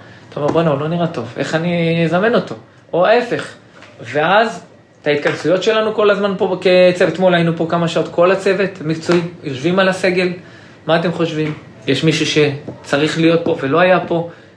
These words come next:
למה?" זה השאלות, זה הסגנון, יושבים על הכל, יושבים על כל השחקנים. כמה שיחקו כל השחקנים שלנו? יש לנו דוח מסודר כל מחזור, כל מחזור. כמה שיחק טייב אריבו, כמה לא שיחק, כמה זה, מה קרה לו, למה הוא יצא,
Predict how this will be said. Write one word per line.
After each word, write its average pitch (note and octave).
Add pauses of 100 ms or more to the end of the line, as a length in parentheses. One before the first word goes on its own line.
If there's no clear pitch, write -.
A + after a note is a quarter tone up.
(140)
למה?" E3+ (440)
זה G3+
השאלות, A#3+ (160)
זה F#3
הסגנון, G3+
יושבים E3+
על G#3+
הכל, G#3+
יושבים F3
על G3
כל F#3+
השחקנים. D#3
כמה F3+
שיחקו F3
כל E3+
השחקנים D3
שלנו? D3+ (340)
יש -
לנו G#3+
דוח A3+
מסודר A3+ (140)
כל -
מחזור, G#3 (240)
כל D4+
מחזור. F#3+ (220)
כמה E3+
שיחק F#3+
טייב F3+
אריבו, E3 (180)
כמה D#3+
לא E3
שיחק, D#3+
כמה E3
זה, E3+
מה E3
קרה E3
לו, E3+
למה E3
הוא F3
יצא, D#3+